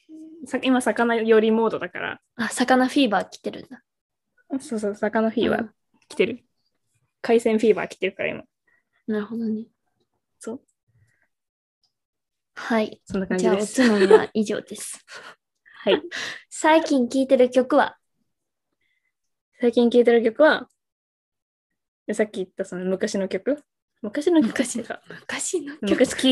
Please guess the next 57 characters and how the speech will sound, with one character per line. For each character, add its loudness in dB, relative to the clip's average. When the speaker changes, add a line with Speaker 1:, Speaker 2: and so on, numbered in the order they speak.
Speaker 1:
い -4
て -6
た。 -12
Speaker 2:
ま 4
あ、 2
昔 0
の 2
曲 0
だ 2
よ -6
な。 -8
Speaker 1:
ち 6
ょ 8
っ 6
と、 4
Speaker 2:
十 4
年 2
く 0
ら 4
い 0
前 4
の -6
曲 2
で 0
し -6
ょ、 -6
Speaker 1:
ち -6
ょ -2
っ -8
と、 -
Speaker 2:
だ -
っ -14
て。 -14
Speaker 1:
そ 4
う、 2
そ 4
う 4
だ 2
ね。 -8
気 0
が 4
つ -4
い -4
た -8
ら -6
も -10
う -12
十 -8
年 -8
経 -8
っ -14
て -20
た。 -4
Speaker 2:
や 0
ば。 -
Speaker 1:
け 0
ど。 0